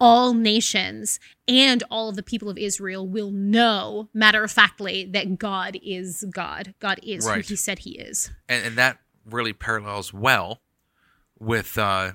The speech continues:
Speaker 2: what we read in Revelation as well.
Speaker 1: Mm-hmm.
Speaker 2: So I, I'll read some points. So in
Speaker 1: Sure.
Speaker 2: specifically Ezekiel thirty-eight, it says, um,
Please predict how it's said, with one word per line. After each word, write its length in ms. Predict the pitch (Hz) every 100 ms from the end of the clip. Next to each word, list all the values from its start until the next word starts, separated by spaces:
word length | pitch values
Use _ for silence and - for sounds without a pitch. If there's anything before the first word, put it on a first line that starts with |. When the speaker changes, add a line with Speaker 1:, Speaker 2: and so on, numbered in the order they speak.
| -
Speaker 2:
what 140 | 113
we 80 | 110
read 180 | 104 104
in 100 | 98
Revelation 560 | 95 87 92 92 -
as 160 | 90 90
well. 280 | 92 85 _ 233
Speaker 1:
Mm-hmm. 420 | 214 247 285 220
Speaker 2:
So 240 | 208 117
I, 120 | -
I'll 260 | - 123 120
read 140 | 135
some 160 | 135 127
points. 260 | - 117 101
So 80 |
in 260 | 113 127 113
Speaker 1:
Sure. 200 | - 269
Speaker 2:
specifically 520 | 262 165 165 160 139
Ezekiel 380 | 117 110 120 123
thirty-eight, 720 | 107 120 107 101 - 113 101
it 80 | 110
says, 400 | - 113 104 92
um, 320 | 104 98 95